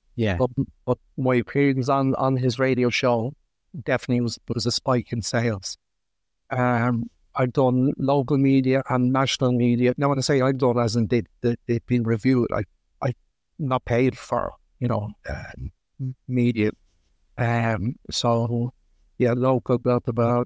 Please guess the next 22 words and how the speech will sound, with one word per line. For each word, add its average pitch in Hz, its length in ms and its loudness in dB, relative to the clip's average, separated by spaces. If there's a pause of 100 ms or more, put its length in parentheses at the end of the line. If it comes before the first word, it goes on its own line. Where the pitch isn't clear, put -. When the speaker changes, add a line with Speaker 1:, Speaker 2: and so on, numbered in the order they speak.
(400)
Speaker 2:
Uh, 113 680 0 (880)
I've 131 440 2
done 127 500 2 (340)
book 156 220 0
fairs. 143 540 0 (880)
So 131 420 0 (640)
I 123 40 -2
won't 143 180 0
say, 143 100 2
like, 127 200 2
Delboy 123 540 2
or 120 80 2
a 123 60 2
stall, 123 520 2
but 123 120 0
I've 117 100 -2
had 139 180 0
a 131 80 2
st-, - 280 -4
I, 127 240 2
I've, 123 180 0 (100)
Speaker 1:
Yeah. 123 180 2